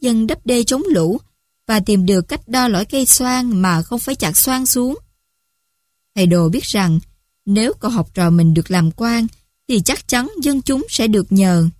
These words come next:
Chính vậy nên thầy luôn căn dặn học trò. Một vị quan thanh liêm thôi thì chưa đủ, mà vị quan ấy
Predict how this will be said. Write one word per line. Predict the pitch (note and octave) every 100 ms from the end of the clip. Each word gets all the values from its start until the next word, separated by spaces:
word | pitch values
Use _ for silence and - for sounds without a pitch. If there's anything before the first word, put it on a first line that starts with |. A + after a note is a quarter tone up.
| _ _ _ _ _ _ _ _ _
Chính | - A3+ F#4
vậy | F#3+ D#3 E3
nên | G3 G#3+ G3+
thầy | G3+ A3+
luôn | G3 A#3+
căn | - B3+
dặn | A3 E3+
học | G3 F3+ -
trò. | G3 F3 D#3+ D#3+ - _ _ _ _ _ _ _ _ _ _ _ _ _
Một | F#3+ F#3+ E3+ -
vị | D#3+
quan | - A3 A3
thanh | G#3+ A3
liêm | G#3 G#3
thôi | G#3 A3+ G#3+ G3+
thì | F3+ D#3
chưa | B3
đủ, | A#3+ F3 E3+ - _ _ _ _ _ -
mà | G3+ F#3+
vị | F3+ F3 F3
quan | C4 C4
ấy | A#3+ C4+